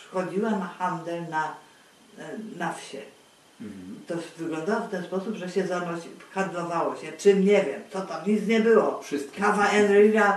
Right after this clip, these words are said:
Speaker 1: Enriro, wtedy taka była z-, znana kawa Enriro. Kawa Enriro, e, czyli to nie była kawa oczywiście, tylko substytut kawy.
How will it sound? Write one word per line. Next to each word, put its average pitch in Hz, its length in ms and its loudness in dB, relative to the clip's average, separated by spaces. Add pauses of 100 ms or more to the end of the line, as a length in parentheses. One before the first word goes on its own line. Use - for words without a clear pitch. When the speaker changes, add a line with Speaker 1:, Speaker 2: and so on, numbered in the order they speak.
(220)
Speaker 1:
Enriro, 196 640 6
wtedy 160 240 -4
taka 147 300 -8
była 143 200 -6
z-, 131 640 -12
znana 156 260 -6
kawa 143 280 -8
Enriro. 143 540 -8 (360)
Kawa 240 320 0
Enriro, 156 600 -4 (560)
e, - 60 -18 (840)
czyli 427 160 -10
to - 140 -14
nie 427 180 -6
była 415 200 -6
kawa - 420 -10 (100)
oczywiście, - 460 -20
tylko - 420 -20 (400)
substytut 135 600 -12
kawy. 123 280 -16